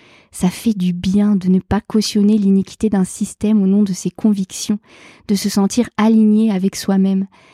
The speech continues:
Construisez d'autres chemins dans vos têtes, sortez des sentiers battus.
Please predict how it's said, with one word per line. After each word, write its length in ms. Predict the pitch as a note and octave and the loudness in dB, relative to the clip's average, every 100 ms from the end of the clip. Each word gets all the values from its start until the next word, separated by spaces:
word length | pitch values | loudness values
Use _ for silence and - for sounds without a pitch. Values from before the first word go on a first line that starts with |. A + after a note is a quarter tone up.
| _ _ - | _ _ -2
Construisez 600 | A#3+ - - A3+ A#3 A3 | -2 0 0 0 2 -2
d'autres 520 | F#3+ A3+ B3 - G#3 | 0 0 0 0 -4
chemins 360 | - G#3 G#3+ | -2 0 2
dans 160 | A3 G3 | 2 2
vos 200 | F3 F3+ - | 2 -2 -4
têtes, 360 | - A3 - - - - _ | -2 -4 -4 -18 -20 -20 _
sortez 580 | - - G#3+ - - A3 | -8 -2 -2 -2 -2 0
des 120 | G3 | 0
sentiers 400 | F#3 F#3+ F#3 - | -2 -2 -2 -2
battus. 460 | F3+ F#3+ - - | -2 -2 -4 -8